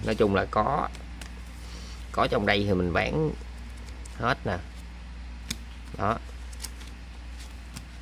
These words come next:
Còn anh em mua theo bộ như cái video á thì cứ nhắn tin với mình. Còn anh em nào đặt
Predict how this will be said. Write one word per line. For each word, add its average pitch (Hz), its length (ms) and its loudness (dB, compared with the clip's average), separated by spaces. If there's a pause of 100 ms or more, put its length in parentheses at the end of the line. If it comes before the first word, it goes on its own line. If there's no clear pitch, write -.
(720)
Còn 123 120 2
anh 98 100 4
em 95 300 8
mua 101 400 12
theo 98 160 12
bộ 85 260 8
như 104 180 10
cái 107 120 12
video 101 440 12
á 117 80 8 (580)
thì - 80 -2
cứ 104 120 6
nhắn 120 200 10
tin 101 160 8
với 113 100 10
mình. 90 260 8
Còn 92 140 8
anh 95 120 10
em 98 160 10
nào 92 80 10
đặt - 120 6